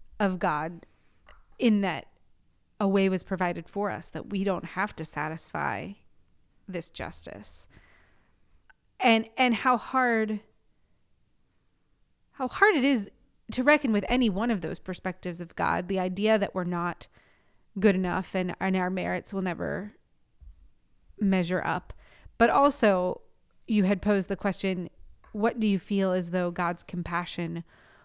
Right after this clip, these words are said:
won't overcome?" And I think, at least in, in my own thoughts and in, in the lives of many people I've talked to over the years, there is a sense of,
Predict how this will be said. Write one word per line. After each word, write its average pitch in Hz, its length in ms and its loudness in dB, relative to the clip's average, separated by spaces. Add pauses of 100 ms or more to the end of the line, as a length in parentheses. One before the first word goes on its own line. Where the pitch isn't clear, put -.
(120)
won't 202 300 0
overcome?" - 640 -4
And 196 140 -6
I 196 80 -2
think, 339 360 -6 (520)
at - 160 -4
least 294 400 0
in, 190 360 0 (800)
in 190 100 0
my 185 140 0
own 208 340 0
thoughts 196 440 -2
and 180 120 -2
in, 180 140 -4
in 190 480 -4 (240)
the 190 120 0
lives 226 280 4
of 185 100 2
many 233 220 4
people 196 280 -2
I've 180 160 -4
talked - 320 -6
to 175 320 -4 (460)
over 185 220 0
the 180 120 -2
years, 175 380 -8
there 220 200 -4
is 294 300 0
a 247 100 4
sense 233 440 -4
of, - 640 -6